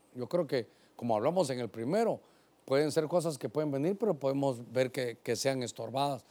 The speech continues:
y que ya no vengan. ¿Qué cosas? ¿No, no ve cómo está el mundo de difícil? ¿Se recuerda que nos dijeron que era una arena de dónde era? Del Sahara. ¿Ya vio dónde queda el, el desierto del Sahara?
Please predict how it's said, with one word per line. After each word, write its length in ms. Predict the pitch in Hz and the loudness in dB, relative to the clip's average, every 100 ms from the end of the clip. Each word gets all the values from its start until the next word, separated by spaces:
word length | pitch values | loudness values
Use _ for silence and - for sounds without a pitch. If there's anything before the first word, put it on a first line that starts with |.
| - - | -20 -10
y 100 | 131 | -8
que 100 | 110 | -2
ya 100 | 104 | -2
no 140 | 113 104 | 0 0
vengan. 520 | 123 202 151 104 87 _ _ _ _ _ _ _ _ _ _ _ _ _ _ _ - _ _ _ - | 0 0 -4 -10 -16 _ _ _ _ _ _ _ _ _ _ _ _ _ _ _ -20 _ _ _ -2
¿Qué 140 | 170 | -2
cosas? 320 | 160 196 190 180 | 0 -2 0 0
¿No, 200 | 170 175 | 2 2
no 120 | 165 | 2
ve 120 | 190 | 2
cómo 240 | 208 208 | 0 0
está 140 | 196 196 | 0 0
el 80 | 202 | 2
mundo 380 | 202 220 208 | 2 2 2
de 180 | 147 147 | 2 2
difícil? 560 | 135 117 214 185 233 160 - _ - | 0 0 0 2 0 -2 -8 _ -8
¿Se 160 | - 175 | 4 6
recuerda 300 | 151 214 202 | 8 6 6
que 100 | 185 | 4
nos 200 | 156 123 | 0 -2
dijeron 340 | 127 202 202 | 2 2 2
que 100 | 185 | 4
era 240 | 247 247 - - | 4 2 -2 -8
una 280 | 139 175 160 | -2 0 0
arena 460 | 135 131 175 208 | 0 2 4 6
de 100 | 170 | 6
dónde 280 | 175 220 240 | 6 6 8
era? 160 | 320 392 _ _ _ _ _ _ - - - | 8 6 _ _ _ _ _ _ -20 -20 -8
Del 400 | 135 160 156 151 | 4 8 8 6
Sahara. 720 | 131 - 127 143 175 139 98 - | 0 0 0 6 8 8 4 2
¿Ya 180 | 160 | 6
vio 120 | 175 196 | 6 6
dónde 180 | 180 | 4
queda 300 | 143 208 202 | 6 8 8
el, 100 | 165 | 6
el 180 | 147 139 | 2 0
desierto 420 | 139 123 214 202 | 0 2 2 4
del 120 | 180 131 | 2 4
Sahara? 440 | 151 208 180 | 6 8 6